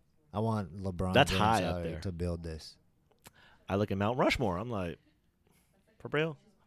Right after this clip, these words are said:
Speaker 2: A, a, a dude and his son built Mount Rushmore.
Speaker 1: Oh, get outta here.
Speaker 2: Look it up.
Speaker 1: Man.
Speaker 2: Oh.
Speaker 1: You
Speaker 2: I
Speaker 1: know
Speaker 2: mean,
Speaker 1: how
Speaker 2: look, I'm
Speaker 1: long
Speaker 2: crazy. I'm a crazy person.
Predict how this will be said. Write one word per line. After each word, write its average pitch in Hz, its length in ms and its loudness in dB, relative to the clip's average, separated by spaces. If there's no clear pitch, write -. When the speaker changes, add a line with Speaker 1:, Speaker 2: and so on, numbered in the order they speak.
Speaker 2:
A, 120 180 6
a, 107 300 4
a 110 120 8
dude 123 380 10
and 127 220 4
his 104 260 0
son 160 380 6
built 113 280 6
Mount 101 300 0
Rushmore. 92 460 -4
Speaker 1:
Oh, 73 360 -6
get 73 220 -14
outta 67 260 -18
here. - 220 -20
Speaker 2:
Look 165 160 8
it 240 80 12
up. 302 260 12
Speaker 1:
Man. 82 760 -8
Speaker 2:
Oh. 131 840 10
Speaker 1:
You 127 80 -4
Speaker 2:
I 135 60 4
Speaker 1:
know 170 40 8
Speaker 2:
mean, 208 120 10
Speaker 1:
how - 20 10
Speaker 2:
look, 165 160 12
I'm 139 40 10
Speaker 1:
long - 40 -2
Speaker 2:
crazy. 143 400 10
I'm 127 120 0
a 190 40 0
crazy 147 300 8
person. 85 320 -2